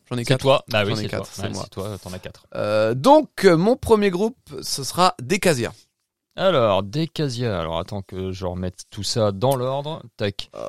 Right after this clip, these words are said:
Speaker 1: non.
Speaker 2: Si, non, mais si, si, si, attends. Parce que, oh, putain, mais, ouais, mais c'est, c'est long aussi, et du
Speaker 1: Mais
Speaker 2: coup
Speaker 1: quoi ? Mais il suffit que tu cliques
Speaker 2: Mais
Speaker 1: en haut.
Speaker 2: je sais, mais, ah,
Speaker 1: Moi, je
Speaker 2: puis
Speaker 1: prends
Speaker 2: en
Speaker 1: des
Speaker 2: plus,
Speaker 1: bonbons.
Speaker 2: ouais. Bah voilà, tu vois, c'est aussi pour ça. C'est pour te laisser le temps
Speaker 1: Mais
Speaker 2: un
Speaker 1: toi,
Speaker 2: petit
Speaker 1: t'en
Speaker 2: peu,
Speaker 1: prends
Speaker 2: parce
Speaker 1: pas.
Speaker 2: que ce que je voulais dire à propos de Decasia,
Speaker 1: Mm.
Speaker 2: c'est qu'il passait le samedi dix-sept en Valais,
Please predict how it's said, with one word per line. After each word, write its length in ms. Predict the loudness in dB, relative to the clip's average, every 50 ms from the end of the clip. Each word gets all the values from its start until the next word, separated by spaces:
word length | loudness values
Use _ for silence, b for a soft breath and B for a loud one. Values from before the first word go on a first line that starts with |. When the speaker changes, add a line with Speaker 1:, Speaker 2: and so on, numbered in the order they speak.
| -12 -12 -14 -16 -18
Speaker 1:
non. 360 | -18 -20 -20 -20 -20 -20 -20 -16
Speaker 2:
Si, 220 | -12 -12 -12 -12 -10
non, 160 | -8 -6 -6
mais 100 | -4 -6
si, 160 | -6 -6 -6
si, 140 | -4 -4 -4
si, 160 | -4 -2 -4
attends. 220 | -2 -2 -4 -4 -6 _ _ _ _ _ _
Parce 140 | -12 -10 -6 -6
que, 140 | -6 -6 -8 _ _ _
oh, 140 | B B B B B B
putain, 160 | B -12 -10 -8
mais, 240 | -6 -6 -8 -6
ouais, 160 | -4 -4 -2 -2
mais 120 | -2 -4
c'est, 180 | -4 -4 -6 -4
c'est 180 | -4 -2 -2 -2
long 300 | -2 -2 -2 -2 -4 -4
aussi, 460 | -4 -4 -4 -4 -4 -2 -2 0 0
et 100 | 0 -2
du 120 | -2 -4
Speaker 1:
Mais 60 | -6
Speaker 2:
coup 100 | -6 -2
Speaker 1:
quoi ? 260 | 0 0 0 0 0 -2
Mais 140 | -2 -2 -2 -2
il 80 | -2 -2
suffit 260 | -2 -2 -2 -2 -4
que 60 | -2
tu 140 | -4 -6 -4
cliques 240 | 0 2 2 2 2
Speaker 2:
Mais 60 | 2
Speaker 1:
en 40 | 2
haut. 220 | 2 2 2 0
Speaker 2:
je 40 | 0
sais, 460 | -2 -4 -6 -6 -6 -6 -6 -6 -6 -4
mais, 260 | -2 -2 0 0 -2 -2
ah, 200 | -6 -8 -8 -6 -4
Speaker 1:
Moi, 80 | -4
je 40 | -4
Speaker 2:
puis 60 | -2
Speaker 1:
prends 80 | 0 2
Speaker 2:
en 20 |
Speaker 1:
des 80 | 2 2
Speaker 2:
plus, 100 | 2 2
Speaker 1:
bonbons. 260 | 2 2 0 0 0
Speaker 2:
ouais. 60 | -4 -6 -12 -16 -20 _ _ _ _ _ _ _ _ -20 _ -12
Bah 60 | -6 -2
voilà, 240 | 0 0 0 -2 -4
tu 140 | -4 -4 -6
vois, 80 | -4 -4
c'est 160 | -2 -2 0
aussi 260 | 2 2 2 0 0
pour 200 | 0 0 0 2
ça. 300 | 4 6 6 6 6 4 0 _ _ _
C'est 220 | -8 -4 -4 -2
pour 160 | 0 0 0
te 100 | 0 0
laisser 220 | 0 2 2 0 -2
le 80 | -4
temps 180 | -6 -4 -2 0
Speaker 1:
Mais 60 | 0
Speaker 2:
un 40 | 0
Speaker 1:
toi, 80 | 0 0
Speaker 2:
petit 40 | 0
Speaker 1:
t'en 80 | 0 0
Speaker 2:
peu, 80 | 0 -2
Speaker 1:
prends 80 | 0
Speaker 2:
parce 160 | 0 -2 -2
Speaker 1:
pas. 140 | 0 -2 -4 -6
Speaker 2:
que 160 | -6 -10 -10
ce 120 | -8 -2
que 120 | 0 2 2
je 80 | 2
voulais 180 | 2 2 2 4
dire 180 | 4 4 4 4
à 40 | 2
propos 220 | 0 -6 -8 -8
de 60 | -6 -6
Decasia, 420 | -6 -4 -4 -4 -6 -4 -6 -6
Speaker 1:
Mm. 360 | -8 _ _ -20 _ _ -12 -10
Speaker 2:
c'est 100 | -8 -8
qu'il 160 | -8 -8 -6
passait 240 | -6 -6 -4 -4 -6
le 60 | -6
samedi 340 | -4 -6 -6 -6 -6 -6 -6
dix-sept 420 | -6 -4 -4 -2 -4 -4 -4 -6
en 140 | -8 -6 -2
Valais, 280 | 0 2 2 2 0